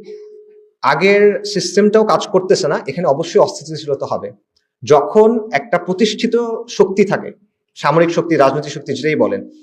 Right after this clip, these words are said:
এটার পরিবর্তে আরেকটা আসবে কিন্তু এখনো আসে নাই, এই সময়টাতে পরিবর্তনের একটা প্রক্রিয়া চলে, পুনর্গঠনের একটা প্রক্রিয়া চলে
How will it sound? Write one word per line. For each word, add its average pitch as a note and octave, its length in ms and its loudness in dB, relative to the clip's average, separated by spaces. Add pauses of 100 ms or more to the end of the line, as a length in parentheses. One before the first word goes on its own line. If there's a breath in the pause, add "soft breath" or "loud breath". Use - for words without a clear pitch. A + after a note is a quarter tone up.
(240 soft breath)
এটার G#3 280 4
পরিবর্তে G3+ 580 4 (100)
আরেকটা F3 480 0
আসবে - 440 -2
কিন্তু D3 200 -2
এখনো E3+ 280 -2
আসে - 240 -4
নাই, F#2 180 -4 (540)
এই G3+ 160 4
সময়টাতে G3 460 2
পরিবর্তনের F#3+ 580 2
একটা F#3 180 -2
প্রক্রিয়া F3+ 360 0
চলে, F3+ 320 0 (120)
পুনর্গঠনের G3 540 2
একটা D3+ 120 -4
প্রক্রিয়া D3 320 -2
চলে D3 320 -2